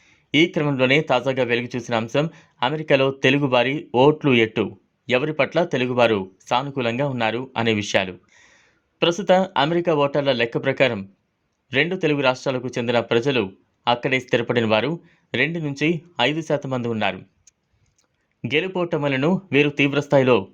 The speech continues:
ప్రభావం చేయలేకపోయినా neck to neck కౌంట్ వస్తే మాత్రం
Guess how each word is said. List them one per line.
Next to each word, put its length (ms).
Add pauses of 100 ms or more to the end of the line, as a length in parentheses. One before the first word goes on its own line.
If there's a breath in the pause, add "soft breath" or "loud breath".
ప్రభావం 380 (100)
చేయలేకపోయినా 680 (460 soft breath)
neck 280
to 100
neck 240 (480)
కౌంట్ 240
వస్తే 340
మాత్రం 360